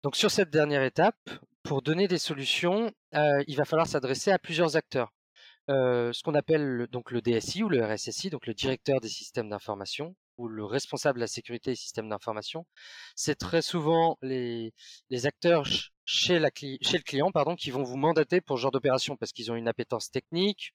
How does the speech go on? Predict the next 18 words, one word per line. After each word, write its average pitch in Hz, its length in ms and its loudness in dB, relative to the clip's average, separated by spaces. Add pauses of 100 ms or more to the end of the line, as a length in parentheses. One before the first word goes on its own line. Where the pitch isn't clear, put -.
(100)
ou 127 80 -4
ils 117 120 -4
ont 117 60 -2
une 113 100 -6
appétence 120 440 -6
stratégique 127 580 -6
ou 135 40 -8
ils 117 140 -10
connaissent 165 520 0 (360)
les, 117 360 -4
comment 151 300 2
la 135 100 6
cybersécurité 123 680 -4
au 156 60 4
sein 147 140 -4
de 127 40 0
leur 120 120 2
entreprise 165 580 -6